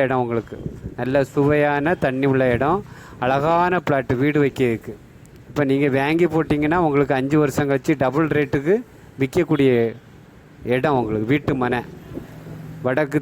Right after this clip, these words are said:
திசையை பார்த்து நல்ல பாதை வசதி, பெரிய முப்பது அடி தார் ரோட்ல இந்த வீட்டு மனை விற்பனைக்கு இருக்கு. நல்ல ஏரியாவில், கோணம் வி ஐ பி கார்டனில் தான் இந்த வீட்டு மனை விற்பனைக்கு இருக்கு. நேரடியா நமக்கு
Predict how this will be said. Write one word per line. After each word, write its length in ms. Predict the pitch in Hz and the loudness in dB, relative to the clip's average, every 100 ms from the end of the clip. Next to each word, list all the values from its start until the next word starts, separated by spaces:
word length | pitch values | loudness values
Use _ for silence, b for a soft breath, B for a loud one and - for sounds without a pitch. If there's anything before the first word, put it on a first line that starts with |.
| 143 | 2
திசையை 300 | 131 147 131 | 2 2 2
பார்த்து 280 | 131 127 165 156 | 2 0 -2 0
நல்ல 380 | 127 139 156 160 143 | 0 0 2 0 0
பாதை 240 | 135 143 143 | 2 2 2
வசதி, 280 | 127 127 123 - | 0 0 -2 0
பெரிய 300 | 135 143 147 131 | 0 2 0 0
முப்பது 320 | 127 - 151 143 | -2 0 2 4
அடி 120 | 135 139 | 2 2
தார் 260 | 131 135 139 | 0 2 2
ரோட்ல 320 | 131 113 147 208 202 B B B | 0 0 0 0 -4 B B B
இந்த 140 | 131 131 131 | 0 2 2
வீட்டு 220 | 151 151 143 | 2 0 0
மனை 140 | 147 143 | 2 2
விற்பனைக்கு 460 | 127 139 135 131 127 | 2 0 0 2 0
இருக்கு. 200 | 120 160 151 | 0 0 0
நல்ல 360 | 131 143 175 185 156 147 | 2 4 6 6 4 4
ஏரியாவில், 480 | 147 143 127 110 98 - - - - - - 147 | 4 4 2 0 -6 -8 -8 -8 -12 -12 -6 0
கோணம் 460 | 160 180 185 190 165 | 2 2 2 2 2
வி 80 | 170 175 | 4 4
ஐ 40 | 165 165 | 2 0
பி 80 | 143 | 2
கார்டனில் 420 | 143 147 139 139 | 0 0 0 0
தான் 140 | 190 233 226 - B B B | 0 -2 -8 -18 B B B
இந்த 120 | 131 139 139 | -2 2 2
வீட்டு 220 | 160 170 156 | 2 0 2
மனை 140 | 156 151 | 2 2
விற்பனைக்கு 420 | 139 147 143 135 | 2 2 2 2
இருக்கு. 260 | 131 - 180 208 143 | 0 2 2 2 2
நேரடியா 680 | 156 185 202 196 170 175 185 185 | 2 2 4 2 4 4 4 2
நமக்கு 260 | 160 156 | -2 0